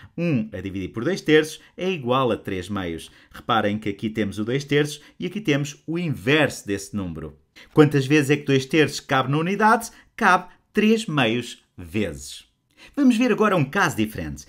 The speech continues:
Vamos tentar perceber quanto é que é um a dividir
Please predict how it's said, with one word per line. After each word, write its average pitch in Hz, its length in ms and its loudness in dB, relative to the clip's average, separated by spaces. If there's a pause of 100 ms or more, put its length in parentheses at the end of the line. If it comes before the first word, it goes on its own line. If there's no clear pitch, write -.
(200)
Vamos 185 180 -2
tentar 147 260 0
perceber 147 720 -4
quanto 175 200 -4
é 185 60 -6
que 135 220 -2
é 104 300 -2
um 156 300 0 (220)
a 208 60 0
dividir 175 680 -2